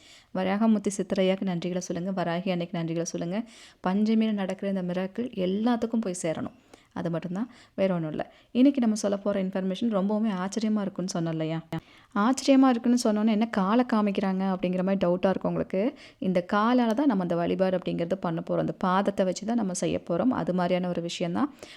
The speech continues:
உங்களோட இஷ்ட தெய்வம், குலதெய்வம் நல்லா வேண்டிக்கோங்க. இது முடிஞ்ச அளவுக்கு விநாயகர் கோவில் இருந்துச்சுன்னா விநாயகர் கோவில்ல செய்யலாம். அப்படி இல்லைன்னா வீட்டிலேயே விநாயகர் வச்சிருக்கீங்கன்னா, அவரை நினைச்சு நீங்க வீட்ல கூட இந்த விஷயத்த செய்யலாம் அப்படிங்கிற மாதிரி இந்த விஷயம் கொடுத்துருக்காங்க. இது வந்துட்டுங்க, புத்திசம்ல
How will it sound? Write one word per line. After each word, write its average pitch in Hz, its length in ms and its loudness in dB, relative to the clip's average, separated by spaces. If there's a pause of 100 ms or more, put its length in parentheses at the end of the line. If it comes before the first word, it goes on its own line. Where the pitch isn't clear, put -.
(100)
உங்களோட 240 260 6
இஷ்ட 240 380 4
தெய்வம், 226 540 2
குலதெய்வம் 202 440 2
நல்லா 190 480 -2
வேண்டிக்கோங்க. 180 600 -4 (300)
இது 196 220 0
முடிஞ்ச 226 280 4
அளவுக்கு 202 280 2
விநாயகர் 202 360 0
கோவில் 185 320 2
இருந்துச்சுன்னா 180 380 -2
விநாயகர் 196 420 0
கோவில்ல 190 300 2
செய்யலாம். 180 560 -2 (260)
அப்படி 185 180 -2
இல்லைன்னா 196 220 0 (100)
வீட்டிலேயே 220 340 0
விநாயகர் 180 360 -2
வச்சிருக்கீங்கன்னா, 180 540 -2 (440)
அவரை 175 260 2
நினைச்சு 202 280 2
நீங்க 185 140 0 (100)
வீட்ல 254 320 0
கூட 214 160 -6
இந்த 180 140 -4
விஷயத்த - 360 -8
செய்யலாம் 175 380 -2
அப்படிங்கிற 160 400 -4
மாதிரி 180 180 -4 (100)
இந்த 196 160 -2
விஷயம் 196 260 0
கொடுத்துருக்காங்க. 180 500 -4 (600)
இது 262 180 6
வந்துட்டுங்க, 247 380 4 (260)
புத்திசம்ல 294 560 2